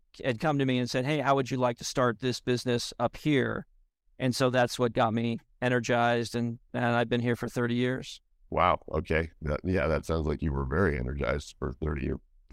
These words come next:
Speaker 1: <laughs>
Speaker 2: That's great. <laughs> And what, um, so records management, what, you know, what would the elevator pitch be for people that know nothing about it to kind of give them context around what you, what types you deal with and, you know,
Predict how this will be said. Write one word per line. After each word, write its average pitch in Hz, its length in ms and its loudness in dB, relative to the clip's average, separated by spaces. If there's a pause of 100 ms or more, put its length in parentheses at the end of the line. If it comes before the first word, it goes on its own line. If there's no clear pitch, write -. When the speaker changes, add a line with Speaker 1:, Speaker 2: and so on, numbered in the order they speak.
(160)
Speaker 1:
<laughs> - 0 - (320)
Speaker 2:
That's - 240 -6
great. 76 320 0 (320)
<laughs> - 80 2 (580)
And 117 140 0
what, 143 300 2
um, 110 320 2
so 117 100 0
records 104 420 0
management, 98 540 -2
what, 107 240 0 (640)
you 110 140 -2
know, 98 80 0
what 104 160 2
would 117 140 0
the 101 140 0
elevator 104 400 2
pitch 90 440 -2
be 90 200 0
for 82 160 -4
people 85 340 -4
that 82 140 -2
know 87 180 -2
nothing 78 500 -2
about 62 340 -2
it 52 140 -8
to - 120 -8
kind 76 200 0
of 73 40 -2
give 73 140 0
them 67 160 -4
context 71 680 -2
around 69 380 0 (560)
what 76 440 0
you, 73 300 -2
what 71 340 -2
types - 460 -2
you 85 140 0
deal 78 260 0
with 76 400 0
and, 64 500 -4
you 71 140 -6
know, 55 240 -8